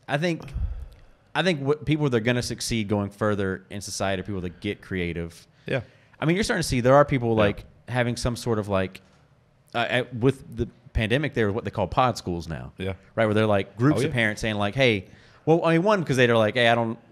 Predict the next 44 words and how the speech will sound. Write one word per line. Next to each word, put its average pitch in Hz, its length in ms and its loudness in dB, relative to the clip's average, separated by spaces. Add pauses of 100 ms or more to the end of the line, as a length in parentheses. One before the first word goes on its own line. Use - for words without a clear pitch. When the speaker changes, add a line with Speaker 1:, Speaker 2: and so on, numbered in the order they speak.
(120)
Speaker 1:
know 117 160 2
what's 110 160 2
going 104 180 2
on 101 140 4
with 95 160 -2
the 101 80 -8
virus 104 320 4
anyways, 104 300 0
and 98 60 0
I - 20 0
just 101 100 -4
want 90 80 -8
my 82 80 -10
kids 87 180 -4
out 107 140 4
of 92 80 -2
that." 92 160 -2
But, 101 100 -2
like, 104 240 -2 (460)
also, 160 260 2
I 160 60 4
mean, 151 240 -2 (160)
there's 127 220 -2
some 151 140 0
people 165 200 0
that 110 100 6
I 107 40 4
know 110 200 0
that 107 60 0
I 107 40 0
think 127 140 -6
they're 117 100 -4
gonna 107 120 -4
keep 170 280 -6
it - 100 -4
that 98 180 -2
way 98 140 -2
because 95 280 -6
they've 107 160 -2
developed 104 300 2
this 101 160 -8
little 117 340 2
group 117 200 2
of, 87 40 -2